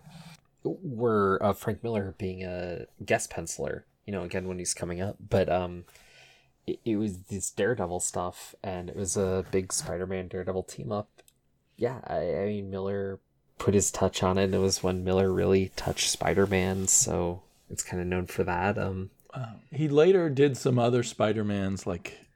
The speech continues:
Speaker 2: Marvel Team-Up Annuals or something. I can't remember what.
Speaker 1: Yeah, he might have done a little more.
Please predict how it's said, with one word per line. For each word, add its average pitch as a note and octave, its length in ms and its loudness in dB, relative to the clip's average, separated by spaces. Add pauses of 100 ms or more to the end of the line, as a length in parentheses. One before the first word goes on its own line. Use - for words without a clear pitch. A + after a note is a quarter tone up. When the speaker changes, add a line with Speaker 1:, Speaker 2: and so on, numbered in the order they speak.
(360)
Speaker 2:
Marvel G#2+ 320 0
Team-Up A#2+ 420 2
Annuals D3 580 -4
or - 80 6
something. D#3 600 4
I A2 80 -2
can't G#2+ 260 -6
remember F2+ 300 -6
what. F2 260 -10 (800)
Speaker 1:
Yeah, E3 200 4
he D#3 80 8
might D#3 180 4
have A#2 120 0
done G#2 160 4
a G2 80 2
little F#2+ 160 -2
more. F#2 400 -4